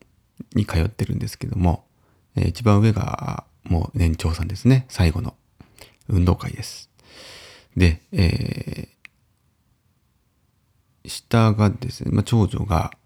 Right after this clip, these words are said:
えー、つくし組っていう、まあ、な-、なんていうんですかね、年少の下なんで、プレ年少っていうんですけどね、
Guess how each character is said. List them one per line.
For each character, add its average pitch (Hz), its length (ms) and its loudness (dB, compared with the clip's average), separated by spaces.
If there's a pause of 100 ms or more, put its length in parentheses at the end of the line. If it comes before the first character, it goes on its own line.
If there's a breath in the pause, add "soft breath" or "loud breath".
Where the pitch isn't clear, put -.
(100)
え - 60 -16
ー、 - 300 -8 (320)
つ - 100 -14
く 117 100 0
し 113 160 2
組 95 220 4
っ - 20 -10
て - 140 -8
い - 40 -8
う、 - 60 -6
ま - 240 -2
あ、 - 40 -6
な-、 95 200 -2
な 98 140 0
ん 123 80 -2
て - 100 -6
い - 20 -6
う - 20 -6
ん - 0 -
で - 60 -20
す - 80 -20
か - 100 -10
ね、 90 320 0
年 127 240 4
少 117 240 2
の 107 200 2 (360)
下 101 200 0
な 90 100 4
ん - 40 -2
で、 - 80 -4
プ - 120 -2
レ 107 120 4
年 107 180 6
少 - 160 -6
っ - 100 -10
て - 120 -12
い - 40 -8
う - 20 -10
ん - 40 -10
で 117 60 -12
す - 80 -14
け - 80 -8
ど - 100 -6
ね、 90 160 0